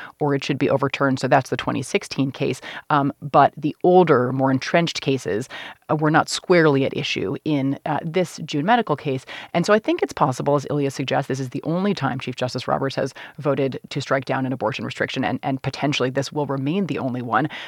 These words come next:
But I think that he will have to grabble with his own reasoning as to stare decisis, um, if in fact he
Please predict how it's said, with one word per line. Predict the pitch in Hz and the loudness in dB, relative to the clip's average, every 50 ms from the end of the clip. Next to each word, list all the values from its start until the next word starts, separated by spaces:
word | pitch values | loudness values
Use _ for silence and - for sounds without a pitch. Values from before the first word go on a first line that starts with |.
| - - - | -8 0 4
But | 180 208 | 4 4
I | 226 | 4
think | 226 - - 302 330 359 | 2 2 0 0 0 2
that | - 349 285 | 0 -2 -4
he | - - - 277 | -2 0 0 0
will | 269 269 247 | 2 2 -2
have | - - 285 285 | -2 -2 -4 -2
to | - 214 | -2 -2
grabble | 180 - 190 196 180 170 156 | 2 2 2 2 4 2 0
with | 156 - | 0 0
his | 175 160 - - - | -2 -4 -4 -4 -4
own | - 190 220 220 170 | -2 0 0 0 0
reasoning | 135 151 - 202 214 160 143 120 104 - | 0 0 0 0 -2 -4 -4 -6 -4 -4
as | 95 131 135 | -4 -4 -4
to | - 135 | -6 -8
stare | - - 143 143 139 | -4 0 0 0 0
decisis, | 127 139 - - - - 202 202 - - - - - - - - - - - - | -2 -4 -2 2 2 2 2 0 -4 -8 -8 -8 -10 -10 -14 -14 -14 -12 -6 -2
um, | 151 143 143 143 123 - - - | 0 0 2 0 -2 -4 -2 4
if | - 196 202 - | 4 4 6 4
in | 156 | 2
fact | 127 - 139 135 135 - | 2 4 4 4 4 2
he | - - 156 | -2 -4 -4